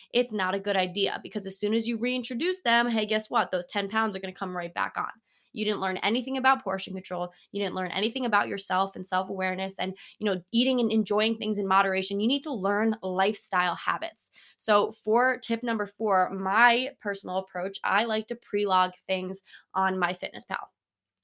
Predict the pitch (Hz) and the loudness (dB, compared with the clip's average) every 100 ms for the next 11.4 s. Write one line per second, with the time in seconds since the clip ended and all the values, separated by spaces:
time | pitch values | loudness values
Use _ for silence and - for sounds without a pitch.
0 | - - 208 233 220 220 220 196 190 180 | -10 0 2 2 0 -2 -4 -6 -2 -2
1 | - 277 214 196 196 - 277 208 175 226 | 0 0 2 -2 -2 -4 -2 -2 0 0
2 | 262 226 202 190 185 180 247 349 - - | 2 2 0 0 -4 2 2 2 -4 -20
3 | - - 214 202 208 254 302 294 277 240 | -16 -2 0 0 0 0 0 -2 4 4
4 | - 208 220 220 208 190 208 190 196 202 | 2 -6 -4 -4 -2 -2 -4 -6 -4 -4
5 | 220 214 196 180 185 190 196 226 226 247 | -4 -4 -2 -2 -4 -4 0 -2 -2 -4
6 | 180 196 214 233 - 277 277 269 214 190 | -4 -2 0 0 0 -2 -2 -2 -4 -4
7 | 196 180 175 190 196 208 - 190 185 - | -4 -4 -6 -4 -4 -6 -6 -8 -8 -4
8 | 185 175 180 190 196 185 185 - - - | -4 -2 0 2 2 0 -2 -4 -16 -20
9 | - 196 220 220 208 196 - 202 202 190 | -2 0 2 0 0 -4 0 0 0 -2
10 | - - 190 196 202 214 214 208 196 214 | -4 -6 -4 -2 0 0 0 0 0 0
11 | 214 208 185 185 | 0 -2 -2 -4